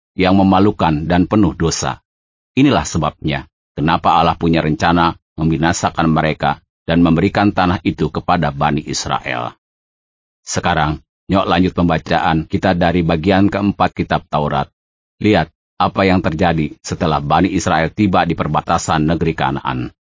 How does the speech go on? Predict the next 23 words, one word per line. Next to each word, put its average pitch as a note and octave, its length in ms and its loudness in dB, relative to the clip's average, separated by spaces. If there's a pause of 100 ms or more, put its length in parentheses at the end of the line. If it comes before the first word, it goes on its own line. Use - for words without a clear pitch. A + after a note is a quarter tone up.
(420)
Tuhan A2 320 2
berkata F2+ 400 -2
kepada C#2+ 400 -4
Musa, C2 480 -8 (400)
"Dari F#2 240 0
setiap G2 400 0
suku E2+ 320 -2
Israel, E2+ 560 -2 (240)
utuslah G2+ 640 0 (160)
seorang F2 480 0
dari E2+ 240 2
antara F#2 480 0
pemimpin-pemimpinnya F2 1200 0 (320)
untuk G2+ 320 0
memata-matai E2 1040 2 (240)
tanah F2+ 240 2
Kanaan E2 560 0
yang F#2 320 0
akan F#2+ 160 0
kuberikan E2+ 640 0
kepada D#2+ 400 -4
orang D#2 400 -2
Israel." C2+ 640 -6